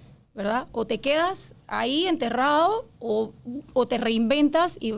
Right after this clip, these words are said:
ve a ver cómo, cómo sales de ahí. Entonces, mi historia viene a través de ahí. Me, yo me supero, empiezo a notar cómo empezar de cero, sin trabajo, sin dinero, sin nada, cómo yo empiezo a salir de cero.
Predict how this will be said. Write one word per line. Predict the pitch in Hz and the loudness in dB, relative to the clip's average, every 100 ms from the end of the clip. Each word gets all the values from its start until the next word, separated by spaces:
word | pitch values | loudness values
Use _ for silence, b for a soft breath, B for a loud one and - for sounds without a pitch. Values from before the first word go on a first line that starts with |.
| 220 | -4
ve | 220 233 | -2 2
a | 247 | 2
ver | 247 254 | 2 2
cómo, | 247 240 - | 0 0 -2
cómo | 233 226 | -2 0
sales | 233 220 220 | 0 2 0
de | - | 0
ahí. | 208 - | -2 -4
Entonces, | - 208 233 - B B B B B - | -6 -4 -4 -6 B B B B B -6
mi | 254 | -2
historia | 302 294 320 | 2 2 2
viene | 311 | 0
a | 311 | 0
través | 247 233 | 0 -2
de | |
ahí. | 247 226 214 | -2 -2 -2
Me, | 226 | 0
yo | 240 | 2
me | 262 | 2
supero, | 277 330 330 262 269 359 - _ _ _ _ _ _ - | 2 0 2 2 2 0 -10 _ _ _ _ _ _ -4
empiezo | 226 240 247 262 302 - | -2 2 2 2 0 0
a | 262 | -2
notar | 240 - 262 233 247 - - _ _ | -2 0 0 0 -2 -8 -20 _ _
cómo | - - 262 269 320 359 - - _ _ _ - | -14 0 4 6 6 4 -2 -20 _ _ _ -4
empezar | 240 196 - 254 233 | -2 -2 -2 -2 0
de | 285 | -2
cero, | - - 302 233 233 - - - - | -4 -4 -2 -2 -4 -12 -20 -20 -14
sin | - 233 214 | -6 -4 -2
trabajo, | 214 226 262 269 285 294 | 0 2 2 2 2 0
sin | 247 220 | -2 -2
dinero, | 214 247 262 269 | -2 0 0 -2
sin | 226 220 | -4 -2
nada, | 233 247 240 262 311 B B _ _ _ | 0 2 2 0 -4 B B _ _ _
cómo | - 269 302 | -2 2 4
yo | 339 | 4
empiezo | 339 320 320 | 4 2 0
a | |
salir | 294 247 240 | 0 0 2
de | 262 | 0
cero. | 302 277 285 | 2 2 2